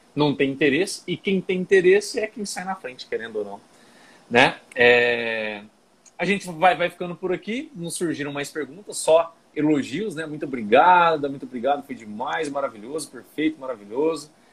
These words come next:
carinhas de coração. <laughs> Então, gente, obrigado, até a próxima live, né? Toda quarta-feira, oito horas da noite,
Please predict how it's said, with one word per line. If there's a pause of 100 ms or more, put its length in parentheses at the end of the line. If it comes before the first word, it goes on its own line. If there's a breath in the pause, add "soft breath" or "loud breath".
(140 soft breath)
carinhas
de
coração.
<laughs> (380 soft breath)
Então, (240)
gente, (200)
obrigado,
até
a
próxima
live,
né?
Toda (160)
quarta-feira, (180)
oito
horas
da
noite,